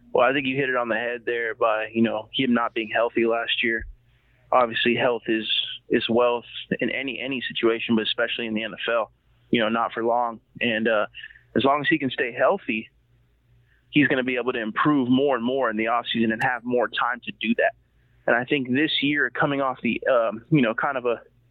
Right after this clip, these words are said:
little bit of a couple injuries last season, didn't, didn't get to play one hundred the full year.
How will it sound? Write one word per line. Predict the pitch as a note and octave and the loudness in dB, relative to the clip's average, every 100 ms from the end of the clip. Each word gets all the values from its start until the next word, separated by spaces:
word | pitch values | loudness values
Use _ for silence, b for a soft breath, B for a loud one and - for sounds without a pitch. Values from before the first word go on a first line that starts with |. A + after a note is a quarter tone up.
| _ _ _ _ | _ _ _ _
little | F3+ G3 | 6 6
bit | D#3+ D#3+ | 6 2
of | C#3 | 0
a | C3 | -2
couple | E3 C#3 | -2 0
injuries | B2+ D3+ C#3+ C#3+ C#3 B2 - | -2 0 0 -2 -4 -6 -2
last | C#3 C3 C3 - | 0 0 -4 0
season, | D3+ C#3 C#3 | 2 2 0
didn't, | C#3 C3+ B2+ - - _ - | 0 0 0 -4 -14 _ 2
didn't | D#3+ | 2
get | D3 C3+ | 2 -2
to | |
play | - C#3+ C3 | 0 0 0
one | A#2+ | -2
hundred | C#3+ C#3 C3 B2 B2+ b b b b b | -2 -2 -2 -2 -6 b b b b b
the | B2+ - | 0 0
full | C3 B2+ | 0 0
year. | A2 A2 A#2+ D3+ | 0 0 0 0